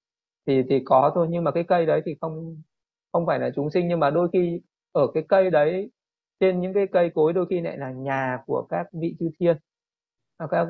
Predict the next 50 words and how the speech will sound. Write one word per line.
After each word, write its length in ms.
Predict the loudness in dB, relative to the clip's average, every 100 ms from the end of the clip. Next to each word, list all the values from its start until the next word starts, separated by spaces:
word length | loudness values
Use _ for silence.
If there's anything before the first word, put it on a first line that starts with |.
| -2
vị 140 | 0 2
thiên 200 | 2 4
thần, 340 | 2 2 -2
các 100 | -4 -4
vị 100 | -4
chư 120 | -4
thiên, 280 | 0 0 0 -4
ờ, 300 | -6 -4 -6
như 100 | -6
là 100 | -4 -4
thần 160 | -4 4
cây, 260 | 4 4 0
thần 180 | -2
đất, 160 | 0 -2 -4
thần 140 | -10 -8
sông, 180 | -8
thần 160 | -8 -6
núi 180 | -4 -6
thì 80 | -8
có. 220 | -4 -4 -6 _ _ _ _ _ _ _
Thế 60 | -10
còn, 160 | -8 -4
ờ, 400 | 0 2 2 2 0 -4 -8 -6
bản 240 | -6 -4 -4
thân 200 | -2 -2
những 140 | -4
cái 180 | -2 -2 2
cây 200 | 2 4
và 200 | 2 2
những 160 | -2
cái 100 | -4
vật 160 | -4 -4
chất 160 | -6 -4
đấy 160 | -4 -4
thì 80 | -6 -8
không 160 | -8
phải 100 | -10 -14
chúng 140 | -18
sinh 280 | -8 -6 -6
nhá. 80 | -8 -12 _ _ _ _ _ _ _ _ _ _ _ _ _ _ -2
Còn 280 | 0 2
nếu 140 | 0 -2
mà 120 | -2 0 4
tưới 160 | 6
cây 260 | 6 4 4
á, 240 | 2 0 0
tưới 140 | -2 0
cây 280 | 0 0 -4
thì, 200 | -4 -2
ờ, 460 | 0 0 -2 -4